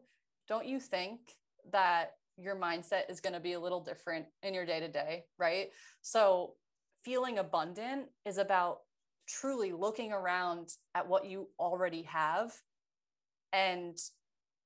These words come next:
feeling good about it, right? And understanding that even during the days that are tough, where we didn't, didn't get the raise or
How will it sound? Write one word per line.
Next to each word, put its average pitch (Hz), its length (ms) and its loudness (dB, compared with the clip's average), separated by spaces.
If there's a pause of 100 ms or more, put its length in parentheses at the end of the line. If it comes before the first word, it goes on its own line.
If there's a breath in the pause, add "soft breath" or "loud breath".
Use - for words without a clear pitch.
(420)
feeling 190 580 -2
good 185 160 2
about 139 300 -6
it, - 120 -12 (240)
right? 180 420 0 (580 soft breath)
And 185 400 -4 (420)
understanding 208 800 0
that 165 360 4 (180)
even 254 500 -4
during 202 320 -2
the 190 60 -2
days 175 420 0
that 165 120 -2
are 165 140 -4
tough, - 520 -2
where 160 420 -2
we 175 180 -8
didn't, 196 380 -2 (840 loud breath)
didn't 233 260 0
get 196 180 0
the 190 80 -8
raise 170 640 -2
or 170 640 -2